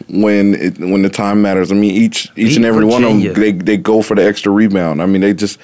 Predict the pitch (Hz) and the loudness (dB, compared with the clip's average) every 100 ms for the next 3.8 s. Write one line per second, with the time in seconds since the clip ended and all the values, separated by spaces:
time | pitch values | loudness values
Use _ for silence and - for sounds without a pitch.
0 | - - 127 123 120 - 131 - - - | -20 -4 -2 0 0 0 -2 -2 -8 -12
1 | - - - - 120 117 113 131 123 113 | -20 -18 -18 -4 0 2 2 2 2 2
2 | 117 117 110 131 113 117 110 120 117 110 | 2 0 0 0 2 2 2 2 0 0
3 | 120 107 139 107 95 98 95 | 0 2 2 0 2 2 2